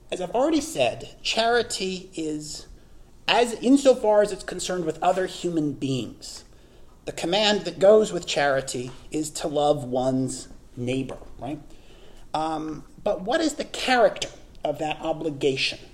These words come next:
to one's neighbor? In order to explain that, I want to turn to the section on the precepts of charity. Um, at the end of the treatment of charity, I don't, have you, have, did you guys all read the whole treatment of charity for this or not?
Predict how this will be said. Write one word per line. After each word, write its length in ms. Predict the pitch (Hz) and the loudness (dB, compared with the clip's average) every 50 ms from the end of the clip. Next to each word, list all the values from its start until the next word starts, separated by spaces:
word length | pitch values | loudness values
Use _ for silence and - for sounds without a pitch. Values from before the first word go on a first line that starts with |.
| - - - - - - - | -20 -20 -20 -20 -20 -16 -10
to 100 | - 139 | -10 -8
one's 360 | 131 127 123 123 120 - - | -6 -6 -6 -6 -6 -6 -8
neighbor? 400 | 113 110 101 - - 113 120 - - - - - - - - - - - - - - - - - - - | -8 -8 -10 -10 -10 -12 -12 -12 -14 -18 -20 -20 -18 -18 -20 -20 -20 -20 -20 -20 -20 -20 -20 -20 -14 -10
In 140 | 185 190 190 | -8 -8 -2
order 320 | - 220 262 320 330 302 | 2 2 2 4 2 0
to 160 | 277 - - 214 | -4 -2 -2 -4
explain 540 | 196 - - - - - 180 175 165 143 | -2 -2 -6 -8 -6 -4 -4 -2 -2 -2
that, 320 | 131 127 120 117 117 110 - - | -2 -2 -4 -4 -4 -6 -6 -6
I 100 | 131 135 | -6 -2
want 240 | 151 160 170 165 - | -2 -2 -2 -2 -8
to 100 | - - | -10 -6
turn 260 | - 196 190 190 185 | -2 0 2 2 0
to 120 | 190 - | -2 -4
the 100 | 156 160 | -6 -8
section 480 | - - - 175 160 165 - - 160 156 | -8 -4 -2 -2 -2 -2 -4 -6 -6 -6
on 140 | 147 143 139 | -4 -6 -6
the 60 | 139 | -8
precepts 840 | - - - - 196 - - - - - - - - - - - - | -10 -14 -14 -12 -8 -8 -6 -6 -6 -6 -6 -12 -12 -12 -12 -14 -10
of 140 | - - - | -10 -8 -6
charity. 580 | - - 120 107 107 - - - - - - - - - - - - - - - - - | -4 -4 -4 -4 -4 -6 -8 -12 -14 -14 -16 -18 -20 -20 -20 -20 -20 -20 -18 -18 -12 -6
Um, 420 | - 131 127 127 127 127 131 131 135 | -4 -2 0 0 -2 -2 -4 -4 -4
at 100 | - - | -4 -4
the 120 | - 165 165 | -2 2 4
end 200 | 190 226 233 233 | 4 4 4 0
of 80 | 202 | -4
the 60 | 202 | -4
treatment 380 | 202 - 220 202 - 190 180 - | -4 -4 -4 -4 -2 -4 -6 -6
of 80 | 160 - | -6 -6
charity, 580 | - - 147 139 139 135 139 139 - 143 139 | -2 -2 0 0 0 -2 -4 -4 -8 -10 -10
I 100 | - - | -10 -14
don't, 100 | - - | -16 -10
have 120 | - 208 220 - | -8 -8 -4 -2
you, 280 | 247 202 208 208 196 - - | -2 -2 -2 -6 -6 -10 -8
have, 140 | - 208 202 | -8 -8 -8
did 120 | - - - | -10 -8 0
you 60 | 320 | 0
guys 120 | 311 254 | 2 2
all 140 | 254 233 208 | 2 0 0
read 160 | 190 214 214 | -2 -2 -2
the 100 | 190 196 | -2 0
whole 300 | - 202 190 196 196 190 190 | 2 2 0 0 -2 -4 -8
treatment 360 | - - 202 190 - 190 185 | -10 -10 -10 -8 -6 -6 -6
of 100 | 175 - | -6 -4
charity 520 | - - 180 185 185 185 190 185 175 175 - | -2 0 2 2 2 2 0 -2 -4 -6 -8
for 80 | - 196 | -8 -6
this 260 | 185 190 185 - - | -4 -4 -6 -6 -6
or 60 | 156 | -8
not? 380 | 143 139 120 120 123 - - - | -8 -6 -8 -8 -10 -12 -14 -16